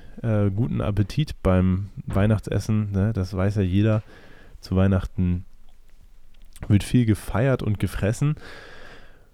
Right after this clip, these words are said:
Und, äh, von meiner Seite auf jeden Fall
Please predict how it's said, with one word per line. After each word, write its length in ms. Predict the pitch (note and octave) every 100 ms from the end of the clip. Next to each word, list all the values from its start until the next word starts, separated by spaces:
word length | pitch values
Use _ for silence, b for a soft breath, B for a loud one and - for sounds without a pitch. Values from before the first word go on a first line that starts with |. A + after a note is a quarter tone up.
| B -
Und, 420 | - F#2 F#2+ F2 -
äh, 260 | F#2 E2 E2
von 180 | - G2
meiner 300 | A#2 C#3+ A#2
Seite 260 | G2+ G#2+
auf 100 | F#2+
jeden 120 | G2
Fall 380 | F#2 F#2 F2+ F#2